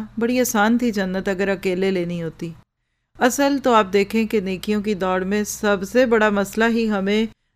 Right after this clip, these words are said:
अपने लोगों के मामलात को डील करने का आता है, वरना तो सौ नफल भी कोई रोज़ पढ़ ले, क्या मुश्किल है, थोड़ा थोड़ा वक्फा दे के अपने आप को पाँच छः दफ़ा में पढ़ लेगा।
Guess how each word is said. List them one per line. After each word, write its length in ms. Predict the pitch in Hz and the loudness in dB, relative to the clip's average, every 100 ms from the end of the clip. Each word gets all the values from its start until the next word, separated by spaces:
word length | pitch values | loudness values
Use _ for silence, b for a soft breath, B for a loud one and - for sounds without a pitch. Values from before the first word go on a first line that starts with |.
| - | -4
अपने 440 | 202 214 214 226 226 | -2 -2 0 2 2
लोगों 420 | 202 185 190 208 | 0 0 -2 -2
के 220 | 196 208 202 202 202 - - | 0 2 2 0 -4 -14 -8
मामलात 600 | 180 180 180 180 180 190 | -4 -4 -2 0 0 -2
को 180 | - 196 | -2 0
डील 260 | 190 190 180 | 0 -2 -4
करने 360 | 180 175 160 180 | -4 -6 -4 -6
का 140 | 175 | -6
आता 200 | 165 - | -8 -10
है, 100 | 165 165 _ _ _ _ - | -14 -14 _ _ _ _ 0
वरना 280 | 226 226 247 | 2 4 4
तो 200 | 240 226 | 6 4
सौ 180 | 220 208 | 4 0
नफल 300 | 196 196 226 | 0 -2 -2
भी 120 | 214 | -2
कोई 140 | 226 214 | 0 2
रोज़ 220 | 214 208 | 2 0
पढ़ 180 | 208 208 | -2 0
ले, 160 | 214 214 | 0 0
क्या 200 | 214 220 | 0 -2
मुश्किल 460 | 202 196 - 208 | -2 -4 -2 0
है, 100 | 202 202 | 0 -4
थोड़ा 260 | 208 196 | -2 -2
थोड़ा 220 | 196 208 190 | -2 -2 -2
वक्फा 300 | 180 - 196 | -6 -4 -4
दे 200 | 175 190 | -2 -4
के 140 | 190 190 | -2 -4
अपने 260 | 185 196 | -4 -4
आप 220 | 185 185 - | -2 -2 -4
को 100 | 190 | -6
पाँच 280 | 185 175 | -4 -6
छः 140 | - 196 | -4 -4
दफ़ा 260 | 185 185 190 | -4 -4 -4
में 160 | 190 | -4
पढ़ 180 | 190 254 | -2 0
लेगा। 340 | 262 226 190 | 2 2 0